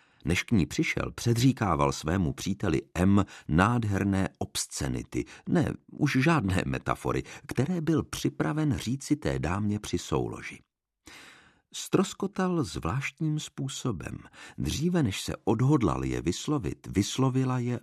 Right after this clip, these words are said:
ona. A zase byl ohromen. Nejenom tím, že ho předběhla ve své erotické odvaze, ale něčím ještě podivnějším.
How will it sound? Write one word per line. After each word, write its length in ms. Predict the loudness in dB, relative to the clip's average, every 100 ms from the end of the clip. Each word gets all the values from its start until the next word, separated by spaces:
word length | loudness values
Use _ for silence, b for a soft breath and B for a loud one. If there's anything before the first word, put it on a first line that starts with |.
| _
ona. 340 | -6 -4 -4 -6 -10 _ _ _ _ _ _ 0
A 100 | 2
zase 320 | 2 0 0
byl 200 | 0 -2
ohromen. 600 | -4 -6 -6 -6 -6 -8 -10 B B B B
Nejenom 520 | 6 6 8 8 6
tím, 360 | 4 4 6 6
že 160 | 4 0
ho 120 | -2
předběhla 640 | -2 -2 2 4 4 2
ve 120 | -4 -4
své 340 | -6 -6 -6 -6
erotické 680 | -2 -2 -2 -6 -8 -4 -4
odvaze, 580 | -2 -4 -2 -6 -10 -14 B B B
ale 160 | 2
něčím 420 | 4 4 2 0 2
ještě 280 | 0 -2
podivnějším. 840 | -2 2 2 0 -4 -6 -6 -8